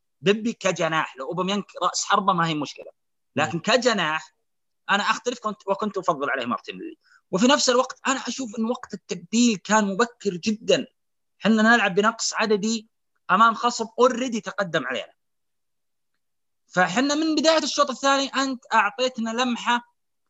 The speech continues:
Speaker 1: أننا، آه، لا نبي نسيطر على الأمور ودمج كنترول
Speaker 2: مم.
Speaker 1: بإخراج لاكازيت وإدخال قلب دفاع. وفي الدقيقة واحد وستين تفاجأت أنك، آه، يعني بين قوسين شعرت بأنه، آه،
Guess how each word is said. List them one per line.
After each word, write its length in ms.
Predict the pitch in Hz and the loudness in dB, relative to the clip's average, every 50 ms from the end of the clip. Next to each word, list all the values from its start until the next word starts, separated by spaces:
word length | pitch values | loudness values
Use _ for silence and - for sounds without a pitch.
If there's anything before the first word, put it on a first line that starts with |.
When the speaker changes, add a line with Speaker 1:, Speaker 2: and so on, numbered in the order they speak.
| _ _ _ _ _ _ - | _ _ _ _ _ _ -8
Speaker 1:
أننا، 640 | 175 185 196 202 208 208 214 214 214 202 - - - | -6 -4 -2 -2 0 0 2 2 2 2 0 -4 -6
آه، 160 | 175 160 156 | -8 -8 -8
لا 260 | 147 165 185 208 - - | -4 0 0 0 0 0
نبي 200 | 190 190 185 190 | -4 -4 -4 -4
نسيطر 460 | 175 165 - 202 214 220 220 - 185 | -6 -6 -4 -2 -4 -4 -2 0 0
على 120 | 175 190 185 | 2 2 2
الأمور 500 | 185 185 190 196 208 208 214 214 208 196 | 0 -2 -2 -2 -2 -2 -2 -2 -2 -2
ودمج 560 | 185 175 165 160 156 151 202 214 208 190 156 | -2 -2 -2 -2 2 4 4 4 4 0 -4
كنترول 440 | - - 180 165 - - 127 95 - _ _ _ _ _ _ _ _ _ _ _ - 131 | -6 -6 -6 -6 -4 -6 -8 -8 -8 _ _ _ _ _ _ _ _ _ _ _ -14 -12
Speaker 2:
مم. 260 | 123 117 110 - - _ _ _ | -10 -10 -10 -14 -16 _ _ _
Speaker 1:
بإخراج 480 | - 147 156 165 - 185 180 180 165 156 - | -6 -4 -2 0 4 6 6 6 4 2 -4
لاكازيت 400 | 170 165 - - 151 185 214 - | -4 -4 -2 -2 0 0 0 0
وإدخال 340 | 170 151 151 - 180 170 147 | -2 -6 -2 0 0 0 0
قلب 260 | - - 143 139 110 | 0 0 -2 0 0
دفاع. 300 | 101 - - 104 98 - _ _ _ _ _ _ _ _ _ _ _ _ _ _ _ - - | -2 -6 -10 -10 -14 -14 _ _ _ _ _ _ _ _ _ _ _ _ _ _ _ -14 -10
وفي 280 | 196 208 196 165 240 | -8 -6 -2 0 0
الدقيقة 420 | 240 226 254 240 294 247 269 233 254 | 0 2 2 0 0 2 2 4 4
واحد 140 | 247 247 | 4 2
وستين 480 | 202 - - 226 - - 269 277 254 240 | 0 -6 -8 -8 -6 -4 -2 -2 -2 -2
تفاجأت 600 | - 226 220 247 240 196 285 285 269 262 - 254 | -2 0 2 2 2 4 2 2 2 0 -2 -2
أنك، 340 | 254 254 247 240 - - 190 | -2 0 0 -2 -2 -6 -10
آه، 260 | 151 185 156 143 147 _ _ _ _ _ _ _ _ _ _ _ _ - | -10 -10 -10 -12 -14 _ _ _ _ _ _ _ _ _ _ _ _ -8
يعني 280 | 139 151 143 139 160 | -6 -6 -4 -4 -2
بين 260 | 156 151 226 262 254 233 | 2 4 4 4 4 4
قوسين 420 | - 226 220 202 - 233 240 233 | 4 4 4 4 4 2 2 2
شعرت 460 | - - 220 185 220 269 269 - - | 2 2 4 4 6 4 4 2 -2
بأنه، 640 | 202 220 214 196 247 247 247 247 254 262 247 220 220 | -6 -6 -4 -4 -2 -2 0 0 0 2 0 0 0
آه، 440 | 185 175 165 170 165 165 165 151 | -2 -4 -6 -8 -10 -10 -10 -10